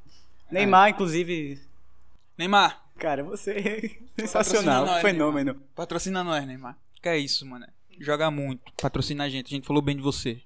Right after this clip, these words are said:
Speaker 2: E você nem respondeu a gente. Triste.
Speaker 1: Aguardando ainda.
Speaker 2: É, mas deixa eu... o mesmo cara que pediu pra eu falar de Bolsonaro, pra gente falar de Bolsonaro e Neymar, ele pediu pra eu falar alguma história, resenha que aconteceu na escola, na época da escola, né?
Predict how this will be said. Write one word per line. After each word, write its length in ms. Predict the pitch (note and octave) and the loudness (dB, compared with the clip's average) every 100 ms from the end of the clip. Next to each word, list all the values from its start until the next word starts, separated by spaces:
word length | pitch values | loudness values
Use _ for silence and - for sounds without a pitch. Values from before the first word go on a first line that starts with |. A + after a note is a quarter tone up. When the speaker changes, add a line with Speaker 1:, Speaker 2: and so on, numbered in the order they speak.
| - - - | -20 -14 -6
Speaker 2:
E 60 | |
você 220 | C#3+ D3+ | -4 -2
nem 300 | D#3 D3+ E3 | -2 0 2
respondeu 380 | G3 G3 F#3+ D#3+ | 4 4 4 6
a 80 | D3+ | 8
gente. 360 | B2+ - - - - - - - | 8 4 -4 -12 -18 -20 -20 -2
Triste. 480 | - D3 - - - - - - - | 6 6 6 0 -6 -10 -20 -18 0
Speaker 1:
Aguardando 680 | C3 C#3 C#3 D3+ C#3 B2+ A#2 | 2 8 10 10 6 2 -2
ainda. 200 | A2+ A2 A2 A2+ - - | -6 -10 -14 -16 -18 -8
Speaker 2:
É, 280 | G3+ F#3+ F3 | -4 -2 -4
mas 280 | F#3 A3 A#3+ | -2 -2 -2
deixa 220 | B3+ B3+ | -4 -2
eu... 280 | B3 A#3 - - | -2 -4 -10 -6
o 100 | A3+ | 4
mesmo 240 | A3+ B3 B3+ | 6 6 8
cara 200 | A#3 G#3+ | 8 8
que 80 | |
pediu 160 | - G#3 | 4 2
pra 100 | G3 | 4
eu 40 | |
falar 200 | F#3+ F#3+ | 6 6
de 60 | F3 | 6
Bolsonaro, 360 | F3+ F#3+ F3 D3+ | 2 0 0 2
pra 120 | E3 | 0
gente 160 | E3 F3 | 2 8
falar 160 | E3+ | 8
de 80 | D#3+ | 8
Bolsonaro 380 | D#3 D#3+ E3 D#3 | 4 4 4 4
e 20 | |
Neymar, 360 | E3 D#3+ F3 F#3+ | 2 6 8 8
ele 300 | G3 G3 F#3+ | 6 0 -2
pediu 220 | - F#3 | -2 0
pra 120 | F#3+ | 0
eu 40 | F#3+ | 0
falar 440 | F#3 F3+ F#3 F#3+ | 4 4 6 6
alguma 360 | F#3 F3+ G3 G#3+ | 4 2 -2 -4
história, 600 | - - F3 F#3 F#3+ F3+ | -4 -2 0 2 4 4
resenha 420 | F3 F3 E3 E3+ | 4 0 -2 0
que 80 | E3+ | 0
aconteceu 520 | E3 E3 - E3 D#3+ | 0 -2 0 0 2
na 140 | D#3 D#3+ | 0 -2
escola, 340 | - D#3 C#3+ | 2 4 6
na 60 | C#3 | 4
época 200 | - D3 | 4 2
da 120 | D3 | 2
escola, 360 | D3 D3 C3 | 0 0 2
né? 220 | B2+ D3 | 0 0